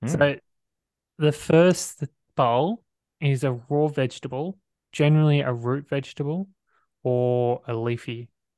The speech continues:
Speaker 2: vegetable. So, um, well, they call parsley a vegetable, but it, it's either parsley, radish, celery, beetroot, something along those lines. And it depends on where they are in the world as to what's fresh at the time.
Speaker 1: R-, raw beetroot?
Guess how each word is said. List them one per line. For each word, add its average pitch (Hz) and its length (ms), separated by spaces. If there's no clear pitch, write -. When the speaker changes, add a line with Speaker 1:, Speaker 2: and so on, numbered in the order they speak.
Speaker 2:
vegetable. 139 400
So, 127 300
um, 120 640
well, 139 140
they 143 160
call 170 520
parsley 123 460
a 113 40
vegetable, 110 400
but 131 160
it, 143 100
it's 147 240
either 131 360
parsley, 139 540
radish, 123 600
celery, 123 480
beetroot, 123 520
something 185 240
along 156 180
those 120 260
lines. - 200
And 135 180
it 147 100
depends 156 380
on 143 100
where 135 160
they 123 160
are 120 220
in 117 80
the 117 60
world 123 340
as 120 140
to 120 120
what's 113 300
fresh - 400
at 170 100
the 147 80
time. 170 420
Speaker 1:
R-, 131 160
raw 127 580
beetroot? 117 760